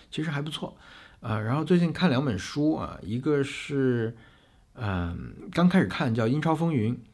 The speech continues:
这个是，呃，真的是，真的是只能说刚开始看，所以不敢给大家推荐啊。但我会觉得，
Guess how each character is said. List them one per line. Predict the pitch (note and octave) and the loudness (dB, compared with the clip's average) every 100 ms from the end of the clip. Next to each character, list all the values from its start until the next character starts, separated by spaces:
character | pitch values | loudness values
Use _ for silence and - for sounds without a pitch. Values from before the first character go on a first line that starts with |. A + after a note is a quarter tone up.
| _ - _ _ | _ -20 _ _
这 | C3+ | 0
个 | B2+ | 0
是， | B2+ B2+ A2+ A2 - - - - - | 0 -4 -2 -4 -8 -20 -20 -20 -20
呃， | - A2+ F#2 F#2+ - - - | -10 -6 -6 -6 -10 -14 0
真 | E3 | 6
的 | F3+ | 6
是， | B2 G2 - - | 6 -6 -8 -6
真 | - G3+ | 6 6
的 | D3+ | 6
是 | C3+ | 2
只 | A2 | 0
能 | F#2 G#2+ | -2 0
说 | B2 | 2
刚 | C3+ | 2
开 | C3+ | 2
始 | B2+ | 0
看， | F#2+ A2 | 0 0
所 | A2 | 0
以 | |
不 | G#2+ | 0
敢 | B2 | 2
给 | A#2 | 2
大 | F2+ | 0
家 | G#2+ | -2
推 | A#2+ | -2
荐 | A2 A#2+ | 0 -2
啊。 | D#2 D#2 | -4 -6
但 | C3 | -4
我 | A2 | -2
会 | A2 A2 | -2 -4
觉 | G2+ | -4
得， | A2 B2 | -2 -4